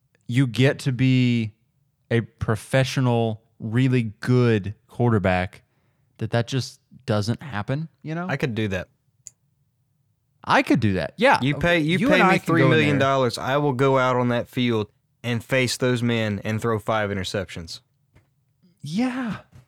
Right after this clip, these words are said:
Speaker 1: I could, I could give you thirty yards passing and five picks and a half.
Speaker 2: I'm not gonna say I could give
Speaker 1: Sure.
Speaker 2: you thirty yards passing.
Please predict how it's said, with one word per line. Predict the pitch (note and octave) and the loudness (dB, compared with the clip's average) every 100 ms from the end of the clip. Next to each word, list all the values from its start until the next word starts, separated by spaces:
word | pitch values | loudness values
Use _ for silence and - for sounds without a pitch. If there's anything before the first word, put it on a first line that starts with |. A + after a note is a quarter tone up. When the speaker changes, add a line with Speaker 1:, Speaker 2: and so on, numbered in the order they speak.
| _ | _
Speaker 1:
I | - G#3+ | -8 -4
could, | - A#3+ - | -4 -4 -4
I | G#3 | -4
could | D#4+ A3 | -2 0
give | F#3 E3 | 0 2
you | D#3+ D3 | 2 0
thirty | B2+ D3 C3+ C#3 | 0 0 2 4
yards | B2+ A#2 G#2 | 4 2 0
passing | - A2+ A#2 C3+ A#2+ | -2 0 0 -2 -4
and | F#2+ | -4
five | G#2 G#2 F#2+ | -2 -2 -2
picks | G#2 G#2 C3 - - _ _ | -2 -4 -6 -14 -18 _ _
and | G#2 | -10
a | F#2+ | -8
half. | G#2 A#2 | -6 -2
Speaker 2:
I'm | D3+ | 0
not | C#3+ | 0
gonna | C3+ | -2
say | C3 C3 | 0 0
I | |
could | B2 A#2 | 0 0
give | |
Speaker 1:
Sure. | A#2+ | 0
Speaker 2:
you | G#2+ | 0
thirty | A#2+ A2 | -2 -2
yards | G#2+ G#2+ G2 | -2 -2 -4
passing. | - G2+ F#2 F2+ | -4 -6 -6 -10